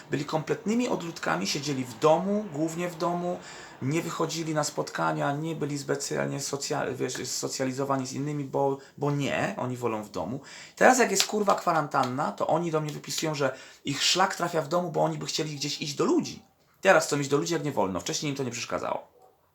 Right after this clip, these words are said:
Znam kilku takich. Nie wiem, czy taka jest schizofrenia, cycuś, ale tak jest. E, policja goni ludzi z, z, z tych parków właśnie z, z dziećmi.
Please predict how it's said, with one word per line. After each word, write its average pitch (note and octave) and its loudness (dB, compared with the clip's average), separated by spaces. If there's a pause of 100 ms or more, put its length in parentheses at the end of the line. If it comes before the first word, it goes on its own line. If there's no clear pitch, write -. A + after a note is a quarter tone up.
(100)
Znam A#2+ 0
kilku - -12
takich. - -14 (220)
Nie - -8
wiem, A2 -2
czy - -6
taka F#2+ 0
jest - -4
schizofrenia, G2+ -6
cycuś, C#3+ -8 (340)
ale A#2 4
tak - 0
jest. - -12 (2000)
E, G2+ 4
policja C3+ 2
goni B2+ 0
ludzi A#2 -6
z, - -2 (380)
z, G#2 -4
z - -8
tych - -10
parków - 0
właśnie - -4
z, - -10
z - -12
dziećmi. G#2+ -8